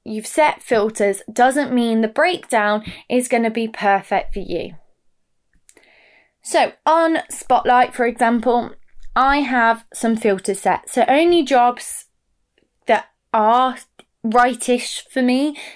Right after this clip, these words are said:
can come up, but that does not mean that I get to apply for every job that comes up on my Spotlight, because that is not true.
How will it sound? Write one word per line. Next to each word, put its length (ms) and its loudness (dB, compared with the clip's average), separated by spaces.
can 260 -2
come 200 -2
up, 220 -4
but 100 -2
that 180 0
does 140 0
not 260 2
mean 200 0
that 100 0
I 120 2
get 200 0
to 100 2
apply 280 0
for 80 -4
every 240 0
job 200 0
that 140 -6
comes 180 -6
up 160 -4
on 80 -8
my 140 -2
Spotlight, 500 -2
because 240 -10
that 260 -8
is 140 -8
not 220 -8
true. 320 -6